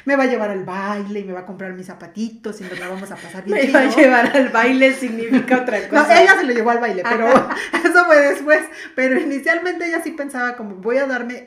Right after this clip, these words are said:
Speaker 1: la vida porque me estoy cansando con un señor médico", y pues no fue así. Resulta que Charles es un tipo súper aburrido, o bueno,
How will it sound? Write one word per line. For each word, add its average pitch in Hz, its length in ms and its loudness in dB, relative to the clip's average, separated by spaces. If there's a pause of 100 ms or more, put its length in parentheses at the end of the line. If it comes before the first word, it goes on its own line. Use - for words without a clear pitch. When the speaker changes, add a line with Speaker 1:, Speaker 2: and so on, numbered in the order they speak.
Speaker 1:
la 277 340 4
vida 247 320 -4
porque - 180 -16
me 175 120 -12
estoy 220 180 -10
cansando 208 420 -12
con 180 200 -16
un 214 140 -10
señor 214 320 -8
médico", 175 500 -18 (140)
y 185 100 -16
pues 170 320 -20
no 240 280 -6
fue 202 200 -12
así. 254 260 -4
Resulta 214 480 -10
que 269 140 -8
Charles 247 340 -6 (140)
es 196 180 -14
un 190 140 -16
tipo 185 340 -16 (240)
súper 320 560 -2
aburrido, 285 540 -4
o 302 60 -4
bueno, 427 220 -6